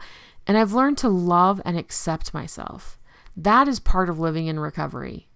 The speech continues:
acceptance and self-love. Second,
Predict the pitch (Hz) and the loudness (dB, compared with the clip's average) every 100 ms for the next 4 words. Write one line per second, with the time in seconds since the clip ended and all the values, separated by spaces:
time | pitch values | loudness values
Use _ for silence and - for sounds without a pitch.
0 | - 190 - 202 202 247 254 - - 170 | -2 -2 2 0 2 -2 -2 -4 -4 -4
1 | 156 - 156 156 160 160 160 - - - | -4 -2 -2 -2 -6 -6 -8 -12 -12 -12
2 | - - _ - - - - - - - | -16 -20 _ -20 -20 -20 -20 -20 -20 -20
3 | - - - - 202 190 156 - | -20 -14 -4 0 0 0 -6 -8